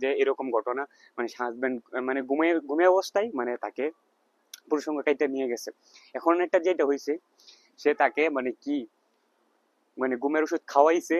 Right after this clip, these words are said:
তারপরে কি এই কাজগুলা করছে, তার সাথে আরো নাকি লোক টুক ছিল। শুধু এইটা করে ঠাইমা থাকে নাই, সে তার, মানে, পুরুষ অঙ্গ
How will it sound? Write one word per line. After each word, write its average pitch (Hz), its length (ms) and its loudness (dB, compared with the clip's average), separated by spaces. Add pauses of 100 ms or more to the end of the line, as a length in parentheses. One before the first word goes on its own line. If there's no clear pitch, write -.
তারপরে 135 400 2
কি 151 200 -4 (560)
এই 135 120 -2 (100)
কাজগুলা 127 360 2
করছে, 107 300 -6 (100)
তার 117 160 2
সাথে 131 160 0
আরো 127 200 2
নাকি 131 280 -6
লোক 131 160 -4 (100)
টুক 123 200 -6
ছিল। 127 140 -2 (520)
শুধু 160 180 0
এইটা 185 280 4
করে 190 160 4
ঠাইমা 175 360 0
থাকে 131 240 -2
নাই, 95 100 -14 (720)
সে 139 120 0 (120)
তার, 143 180 6 (600)
মানে, 123 180 -2 (180)
পুরুষ 143 260 -2
অঙ্গ 147 160 -2